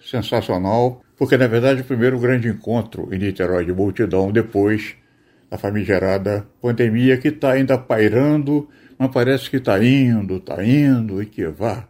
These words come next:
vá, vá pra casa do cacete, porque deixa a gente em paz. Rock But I Like It é o festival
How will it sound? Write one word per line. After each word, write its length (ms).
vá, 380
vá 120
pra 180
casa 340
do 120
cacete, 580
porque 520
deixa 220
a 60
gente 220
em 40
paz. 400
Rock 560
But 140
I 120
Like 380
It 140
é 60
o 60
festival 680